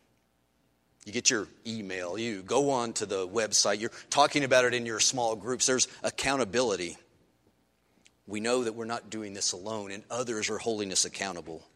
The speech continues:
We're seeing the results. We're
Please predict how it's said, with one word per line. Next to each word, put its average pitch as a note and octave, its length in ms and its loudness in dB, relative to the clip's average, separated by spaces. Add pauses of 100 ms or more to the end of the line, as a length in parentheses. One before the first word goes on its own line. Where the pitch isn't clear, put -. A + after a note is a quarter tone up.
(1600)
We're G#2+ 140 -8
seeing B2+ 400 2
the G#2 100 -6
results. F#2 760 -4
We're B2 200 0